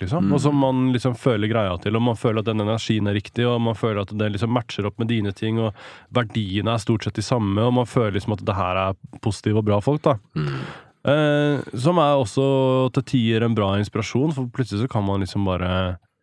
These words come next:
Speaker 1: "Ja, vil du komme og jobbe en uke, eller vil du ditten og datten", eller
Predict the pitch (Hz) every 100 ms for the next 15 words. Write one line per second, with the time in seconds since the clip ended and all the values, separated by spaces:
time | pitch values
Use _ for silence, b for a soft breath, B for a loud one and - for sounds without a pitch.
0 | _ - - - 104 135 131 139 120 117
1 | 107 107 110 - 110 110 110 113 113 110
2 | 107 110 - 107 98 - 110 107 104 110
3 | 107 101